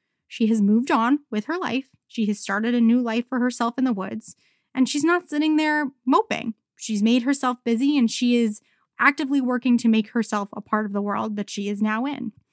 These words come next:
She treats others the way that she wants to be treated, regardless of how they treat her. And like I said, she heaps extra kindness on those who need it. I think, uh,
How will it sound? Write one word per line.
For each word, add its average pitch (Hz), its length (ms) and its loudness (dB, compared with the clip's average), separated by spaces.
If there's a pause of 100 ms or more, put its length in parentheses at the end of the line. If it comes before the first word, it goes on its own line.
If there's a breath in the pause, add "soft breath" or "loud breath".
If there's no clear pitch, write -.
(480 soft breath)
She 220 160 0
treats 277 360 2
others 277 300 2
the 269 80 -2
way 233 140 2
that 226 160 -4
she 247 120 2
wants 226 300 2
to 262 60 -6
be 285 120 0
treated, 247 460 -2
regardless 220 540 -2
of 240 80 -4
how 233 320 -2
they 233 240 2
treat 277 380 -2
her. 226 360 -6 (340)
And 269 160 2
like 226 160 0
I 277 60 2
said, 262 260 -4
she - 140 -4
heaps 294 320 -2
extra 254 300 -8
kindness 214 480 0
on 214 140 0
those 208 200 -2
who 208 140 -4
need 196 180 -6
it. - 180 -14 (800)
I 294 140 4
think, 453 440 -6 (140)
uh, 277 300 4